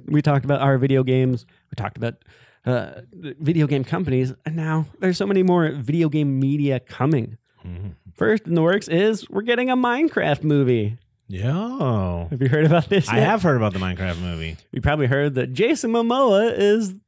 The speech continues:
Speaker 1: gonna be the lead in the Minecraft
Speaker 2: Really?
Speaker 1: movie. Yeah, Jason Momoa is Steve.
Speaker 2: Oh,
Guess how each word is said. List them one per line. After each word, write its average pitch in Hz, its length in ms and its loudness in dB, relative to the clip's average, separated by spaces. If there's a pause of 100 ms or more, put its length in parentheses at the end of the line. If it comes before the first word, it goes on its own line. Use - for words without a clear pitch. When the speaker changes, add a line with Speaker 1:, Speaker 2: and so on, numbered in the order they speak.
(180)
Speaker 1:
gonna 214 200 0
be 233 120 -2
the 233 160 -6
lead 269 440 -6
in 120 100 -4
the 113 80 -6
Minecraft 107 280 -8
Speaker 2:
Really? 381 400 2
Speaker 1:
movie. 359 180 -6
Yeah, 107 360 -4 (140)
Jason 135 320 -2
Momoa 151 340 2
is 180 220 -2
Steve. 113 540 -6 (220)
Speaker 2:
Oh, 147 300 -6